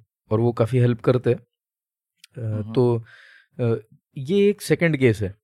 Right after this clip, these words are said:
Speaker 1: मतलब, एक तो हो गया कि जब ट्विन्स वाला केस है कि, अ, जब एक ट्विन दूसरे non-identical twin को अपने अंदर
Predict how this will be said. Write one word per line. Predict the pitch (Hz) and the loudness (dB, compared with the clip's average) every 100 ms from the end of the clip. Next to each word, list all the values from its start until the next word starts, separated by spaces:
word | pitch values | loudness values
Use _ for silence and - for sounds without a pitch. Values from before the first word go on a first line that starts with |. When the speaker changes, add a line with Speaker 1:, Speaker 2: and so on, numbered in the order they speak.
| _ _ _ _ | _ _ _ _
Speaker 1:
मतलब, | 120 135 127 | -2 2 2
एक | 123 - | 2 4
तो | 143 | 4
हो | 127 | 6
गया | 127 131 | 6 2
कि | 127 139 143 _ _ _ _ _ _ _ _ _ _ - | 0 -6 -8 _ _ _ _ _ _ _ _ _ _ -12
जब | 110 120 113 - | -2 -2 -2 -2
ट्विन्स | 131 139 143 | -2 0 2
वाला | 135 135 | 4 4
केस | 131 123 120 | 2 0 0
है | 123 | -2
कि, | 127 123 127 - - | -4 -4 -6 -8 -2
अ, | |
जब | 113 107 117 113 | -2 0 0 0
एक | 113 120 127 - | 0 0 0 -2
ट्विन | 131 135 123 | -2 0 0
दूसरे | 117 135 127 127 | 0 2 2 2
non-identical | 120 120 131 131 113 127 120 123 135 123 | 2 2 2 2 2 0 -2 -2 -2 0
twin | 131 123 120 | 0 0 0
को | 123 - - _ _ _ _ _ _ _ _ _ _ _ - | -2 -2 -6 _ _ _ _ _ _ _ _ _ _ _ -6
अपने | 117 139 131 | -4 0 2
अंदर | 123 117 120 | 2 2 2